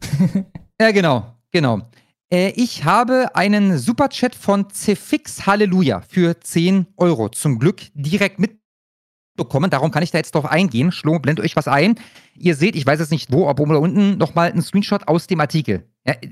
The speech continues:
Speaker 2: das ist nicht mein Fehler gewesen. Da war ich jetzt ausnahmsweise mal nicht der Idiot. Bei T-Online heißt es, der Account würde heißen Isaac mit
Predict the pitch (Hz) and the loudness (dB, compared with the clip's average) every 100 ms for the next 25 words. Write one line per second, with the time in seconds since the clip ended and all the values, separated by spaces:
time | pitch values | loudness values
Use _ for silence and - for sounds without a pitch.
0 | - 117 - 175 196 165 214 143 117 107 | -8 -6 -6 -4 0 2 2 0 0 0
1 | 98 90 87 _ _ _ 151 160 196 196 | -2 -4 -10 _ _ _ -2 0 -2 -2
2 | 202 - 170 180 170 175 214 170 143 131 | -4 -2 -4 -2 0 0 0 -2 0 2
3 | 151 202 - _ _ _ 127 127 - 196 | 2 0 -8 _ _ _ -4 0 0 2
4 | 220 156 147 196 - 208 - 127 139 - | 2 2 2 0 0 -2 -2 -2 -2 0
5 | 156 196 269 - 165 143 147 202 - 208 | 2 2 0 0 0 2 2 0 0 -2
6 | - 233 240 247 285 - - 175 | -2 -6 -2 0 0 -2 -2 -2